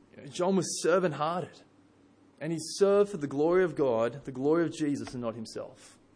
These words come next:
We can learn from him in many ways in that regard. He was great 'cause he was a servant, but also he was great 'cause he was an evangelist.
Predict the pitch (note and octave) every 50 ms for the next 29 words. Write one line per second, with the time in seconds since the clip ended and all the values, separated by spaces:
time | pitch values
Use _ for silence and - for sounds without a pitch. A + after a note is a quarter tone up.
0 | _ _ _ _ _ _ _ - - - _ - - - - - A#2 - C#3+ C#3
1 | C#3 D3+ E3+ F3 - C3+ B2+ A2+ G#2+ G#2+ A2+ B2+ C3 B2 B2 B2 A2 G#2 G#2+ A#2
2 | A2+ G#2+ G#2+ A2 - - - - - - - - _ _ _ _ _ _ _ _
3 | _ _ _ _ _ _ - _ _ _ _ _ - C#3+ C#3+ C#3 C#3 C#3 C3+ C#3+
4 | E3 E3 - F3 E3+ G3 F#3+ - - C#3+ B2+ C3+ C#3+ C3 C#3+ D#3+ D#3 - G3 E3+
5 | C3 - D3 C#3+ D#3+ D#3 D#3 D3+ C3 C3+ C3 B2 C3 C3 A2+ C3 C3+ C#3 D3 D#3
6 | D#3 A#2 - - - - - - - -